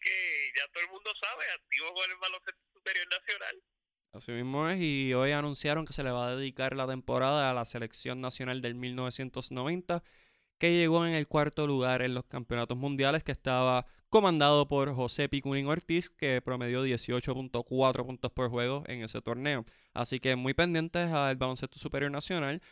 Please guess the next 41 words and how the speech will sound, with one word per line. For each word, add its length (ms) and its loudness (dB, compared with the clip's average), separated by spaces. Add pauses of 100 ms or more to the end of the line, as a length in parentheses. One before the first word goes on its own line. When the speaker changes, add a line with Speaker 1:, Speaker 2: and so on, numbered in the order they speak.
(140)
Speaker 2:
muy 160 0
pendientes 420 0
a 80 0
Sander 260 2
Sayas 360 0
este 260 0
viernes, 480 2
muy 140 0
pendientes 380 -2
a 60 4
la 60 4
Liga 160 2
Voleibol 380 2
Superior 600 -2 (440)
Femenino, 600 0 (460)
y 80 4
obviamente 400 6
vamos 240 4
a 20 2
seguir 280 2
cubriendo 440 0
todo 360 4
lo 140 2
que 300 0
sea 540 0 (320)
deporte 680 0
nacional, 480 -2
Deporte 340 0
cien 220 -2
por 140 -2
treinta 280 -4
y 60 -2
cinco 480 2
e 80 4
Impacto 460 2
Deportivo. 580 6
Javier, 480 4
¿dónde 280 0
te 120 -2
pueden 220 -2
seguir? 380 -2